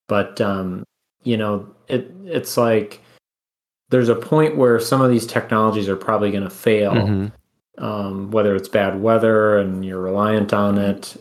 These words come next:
Speaker 1: and you're thinking it's gonna work. And so I'm from a generation I will probably never trust it.
Speaker 2: Right.
Speaker 1: But, um, if you've got that skill set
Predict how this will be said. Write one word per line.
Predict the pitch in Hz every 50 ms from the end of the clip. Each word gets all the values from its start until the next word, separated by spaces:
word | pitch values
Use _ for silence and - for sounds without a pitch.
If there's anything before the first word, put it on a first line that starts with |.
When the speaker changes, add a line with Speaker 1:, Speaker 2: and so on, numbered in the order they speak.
| -
Speaker 1:
and | - 107 98 95
you're | 92 87
thinking | - - - 127 120 - 120 120
it's | 120 113 - -
gonna | - 113 110 107
work. | 104 107 107 104 107 104 104 - - - - - _ _ _ _
And | 104 95
so | - - 107
I'm | 107 107
from | 104 - 110 104
a | 101
generation | 98 107 101 101 101 101 98 98 - -
I | 98 92
will | 92 87
probably | - - 107 101 98 92
never | 90 90 101 117 117 117 110
trust | - - - 113 107 - - -
it. | 107
Speaker 2:
Right. | 104 107 104 98 101 - - _ _ _ _ _ _ _ _ _
Speaker 1:
But, | - 107 101 98 - - -
um, | 104 98 95 92 92 92 95 98 - - _ _ _ _ _ _ _ _ _ _ _
if | 143 127 - -
you've | 120 110 101
got | - 139 143 156 151
that | - 135 110 98
skill | - - - - 135 131 135 131
set | - - - 113 101 95 95 95 -